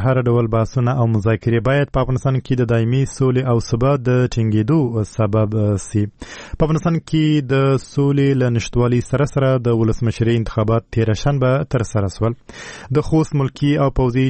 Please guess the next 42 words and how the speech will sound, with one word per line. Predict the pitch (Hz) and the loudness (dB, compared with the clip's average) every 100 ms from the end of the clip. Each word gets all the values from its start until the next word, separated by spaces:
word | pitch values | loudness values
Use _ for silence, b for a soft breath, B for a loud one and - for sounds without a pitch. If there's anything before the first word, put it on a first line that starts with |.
| - | 0
چارواکي | 127 120 127 123 | 0 0 0 0
وایي | 123 | 0
چې | 117 117 | 0 0
له | 110 120 | 0 0
ټولو | 117 113 | 2 2
ولسوالیو | 110 - 113 107 113 113 | 0 0 0 2 0 0
د | 104 | 0
رایو | 107 107 107 110 104 | 2 2 2 0 0
صندوقونه | 110 104 98 147 160 | 0 0 0 0 0
د | 147 139 | 0 0
ټاکنو | 135 147 143 | -2 0 0
ولایتي | 135 123 117 135 - | 2 2 0 -2 0
کمیسیون | 117 110 147 143 | 0 0 0 0
ته | 147 B B B - | -2 B B B -2
په | 151 156 - | 0 0 -2
خوندي | 113 107 117 120 127 | -4 0 0 0 -2
ډول | 101 143 151 117 | 0 2 2 0
لېږدول | 113 113 101 104 101 87 | 0 0 0 0 -2 -2
سوي | 107 98 98 | 0 0 0
دي. | 120 B B B - | -2 B B B -2
چارواکو | 147 151 151 151 143 | 0 0 0 -2 0
د | 131 | -2
خوست | - 147 - | 0 0 0
اوسیدونکي | 139 135 127 131 135 120 | -2 0 0 -2 -2 -2
په | 123 | 0
دې | 127 143 | 2 0
وستایل | - 123 107 | 0 0 0
چې | 101 - 104 | -2 -2 0
له | 107 104 | 2 2
موجوده | 101 101 104 | 2 2 0
ګواښونو | 98 104 - 107 - | 0 -2 0 -2 0
سره | 113 139 | -2 0
سره | 139 135 127 | 0 0 2
د | 127 139 | 0 0
رایو | 127 131 123 | 0 0 0
مرکزونو | 117 123 117 123 | 0 0 0 0
ته | 120 | 0
ولاړل | 113 120 120 127 B B B 120 | 2 2 2 -2 B B B 0
او | 113 110 | 2 0
د | 107 | -2
خپلې | - 113 113 107 | -2 0 0 0
خوښې | 110 101 | -2 0